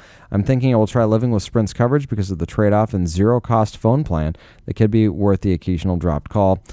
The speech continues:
Check out Ring Plus and get on their announcement list and find a Sprint, Boost, or Verizon, Virgin Mobile phone to activate on one of the promotional plans.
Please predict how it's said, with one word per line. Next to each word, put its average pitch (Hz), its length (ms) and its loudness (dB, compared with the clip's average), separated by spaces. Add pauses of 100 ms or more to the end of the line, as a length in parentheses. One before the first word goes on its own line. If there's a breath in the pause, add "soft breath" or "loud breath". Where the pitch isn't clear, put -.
(200 loud breath)
Check 143 240 -2
out 117 160 -2
Ring 120 240 2
Plus - 420 -2
and 92 240 -2
get 95 160 -2
on 98 140 0
their 101 120 2
announcement 107 460 2
list 117 380 -6 (280 soft breath)
and 98 160 0
find 117 420 2
a 110 100 -4
Sprint, 104 520 -2
Boost, 107 280 0
or 110 80 0
Verizon, 95 640 2
Virgin 101 640 -4
Mobile 101 260 0
phone 101 340 2
to - 140 -6
activate 87 480 -2
on 95 200 -2
one 92 80 0
of 90 80 0
the 87 80 -2
promotional 90 440 -4
plans. 87 440 -4